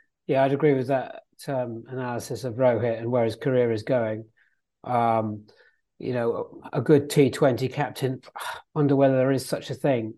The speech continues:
Uh, so, but it was certainly been disappointing for,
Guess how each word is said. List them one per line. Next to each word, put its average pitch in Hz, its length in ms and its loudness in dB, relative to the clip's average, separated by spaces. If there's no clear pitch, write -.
Uh, 123 380 -2
so, 127 460 2
but 127 200 -4
it 135 60 -4
was 123 200 -4
certainly 120 300 -2
been 117 200 -6
disappointing 113 680 -8
for, 110 300 -8